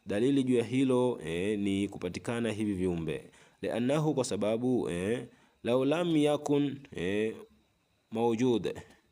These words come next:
kwa maana lau, eh, kusinge kuwepo mwenye kupatikana, eh, yani kwa maana kusinge kuwepo mwenye kupatikana,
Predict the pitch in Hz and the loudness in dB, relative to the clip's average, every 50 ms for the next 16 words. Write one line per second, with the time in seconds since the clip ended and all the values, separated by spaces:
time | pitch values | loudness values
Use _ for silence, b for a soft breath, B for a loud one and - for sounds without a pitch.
0 | _ b b b b b b b - 98 107 113 117 123 123 120 120 120 123 123 | _ b b b b b b b -6 -2 0 0 2 2 2 0 0 0 0 0
1 | 113 - - - - 87 98 110 127 143 156 160 160 151 151 147 139 - - - | -2 -6 -12 -14 -8 -2 0 0 2 4 4 4 4 4 4 2 0 -4 -6 -6
2 | 71 90 101 113 131 - 123 127 - _ _ _ _ _ _ _ _ b b b | -4 -2 -2 -2 -2 -4 -6 -14 -18 _ _ _ _ _ _ _ _ b b b
3 | b b b b b b _ _ _ _ - - 107 - - 160 165 165 151 147 | b b b b b b _ _ _ _ -8 -6 -2 0 2 4 4 6 4 4
4 | 135 - 123 135 139 147 156 151 147 139 143 143 143 135 117 110 110 110 110 104 | 2 2 4 4 6 6 6 4 4 4 6 6 6 4 4 4 4 2 2 0
5 | 104 92 - 104 95 - 98 - - 139 139 135 120 98 95 104 127 139 156 - | -2 -2 -2 -4 -2 -2 -4 -2 0 0 0 0 0 0 0 0 -2 -4 -6 -12
6 | - _ - - - - 156 92 110 127 139 131 - _ _ _ _ _ _ _ | -16 _ -20 -16 -12 -10 -8 -6 -6 -8 -10 -12 -18 _ _ _ _ _ _ _
7 | _ _ _ _ - 78 90 85 95 98 101 101 101 87 98 95 - 151 151 143 | _ _ _ _ -8 -6 -4 -2 -2 -2 0 0 0 -2 -2 -2 0 0 2 2
8 | 139 135 - 139 135 127 127 131 123 117 110 107 101 104 95 104 104 92 101 - | 0 0 2 0 0 0 0 0 0 2 2 0 -2 -2 -2 -2 -2 -2 -2 -2
9 | - 127 127 123 110 98 98 113 - | -2 0 0 0 0 0 -2 -2 -4